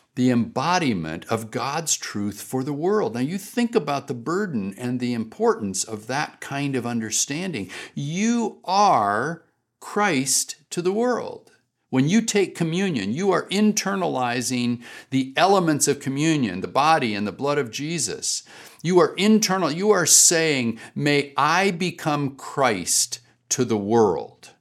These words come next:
you see. It's not, "May I have certain doctrine that I take and convince the world that they're wrong and this is right." It is, "May I become Christ to the world."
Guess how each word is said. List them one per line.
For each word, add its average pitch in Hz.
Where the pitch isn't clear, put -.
you 87
see. -
It's 110
not, 165
"May 123
I 127
have 120
certain 104
doctrine 92
that 92
I 87
take 110
and 95
convince 113
the 104
world 87
that 85
they're 107
wrong 92
and 82
this 80
is 73
right." 107
It 120
is, 113
"May 107
I 165
become 131
Christ 95
to 95
the 80
world." 73